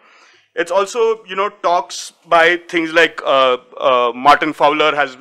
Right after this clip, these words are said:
has this talk on, on YouTube where he talks about the future of programming. And he talks about the fact that what is likely to be in the future is this, is this hardened discipline about,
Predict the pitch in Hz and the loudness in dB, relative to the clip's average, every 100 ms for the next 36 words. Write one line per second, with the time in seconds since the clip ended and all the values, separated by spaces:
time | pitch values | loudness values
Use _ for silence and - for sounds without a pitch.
0 | - 139 131 147 - 139 147 - 135 127 | -10 -8 -8 -10 -6 -4 -4 -6 -6 -6
1 | 123 123 117 135 135 135 117 117 117 120 | -8 -10 -10 -16 -14 -14 -8 -8 -8 -8
2 | 117 135 123 127 - 135 165 139 127 113 | -10 -8 -10 -10 -14 -8 -6 -6 -8 -8
3 | 104 104 - _ - - - 135 139 156 | -10 -12 -20 _ -20 -20 -8 -6 0 -2
4 | 185 165 165 - 156 - 165 - - _ | 0 -4 -4 -2 -2 0 -4 -4 -14 _
5 | _ _ _ _ 135 156 165 156 156 160 | _ _ _ _ 0 2 2 0 0 0
6 | 180 190 175 185 185 170 170 165 175 160 | -6 -6 -6 -6 -4 -6 -6 -4 -4 -4
7 | 147 151 - 143 139 143 147 147 160 165 | -8 -14 -14 -12 -12 -6 2 4 4 0
8 | 135 135 170 - 160 120 113 123 127 | -4 -10 -10 -6 -6 -6 -6 -2 -2